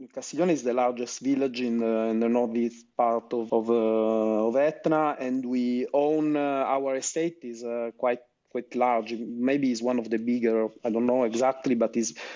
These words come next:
for sure is one of the bigger in, uh,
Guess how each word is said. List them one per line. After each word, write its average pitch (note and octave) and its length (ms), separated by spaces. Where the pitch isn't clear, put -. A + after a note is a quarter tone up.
for D3 120
sure F3 240
is D3+ 100
one C3 200
of A2 100
the A#2 80
bigger A#2 520
in, A2+ 300
uh, G#2+ 500